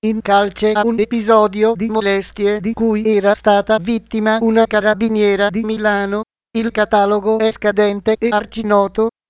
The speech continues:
E si inzeppa di piani calergi, bombe nucleari sulla Libia, no niente galera, solo tante legnate", sempre in risposta a un commento del capo che recitava, "prima galera, poi castrazione chimica,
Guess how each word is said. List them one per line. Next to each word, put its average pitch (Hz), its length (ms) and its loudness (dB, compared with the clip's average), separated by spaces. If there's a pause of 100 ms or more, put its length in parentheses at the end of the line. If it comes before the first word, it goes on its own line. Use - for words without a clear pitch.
(140)
E 233 120 -2
si 214 260 -2
inzeppa 214 560 -2
di 208 160 -4
piani 208 520 2
calergi, 214 500 -2 (120)
bombe 208 460 2
nucleari 214 720 -2
sulla 220 320 -2
Libia, 214 560 -2 (160)
no 196 240 4
niente 202 500 0
galera, 202 600 -2
solo 208 360 2
tante 208 480 0
legnate", 208 680 0
sempre 208 420 0
in 220 220 -2
risposta 214 720 0
a 208 100 2
un 233 140 -2
commento 208 680 0
del 208 220 0
capo 202 500 -2
che 214 140 -2
recitava, 214 720 2 (220)
"prima 208 420 -2
galera, 202 640 -2
poi 214 380 0
castrazione 208 880 0
chimica, 202 580 -2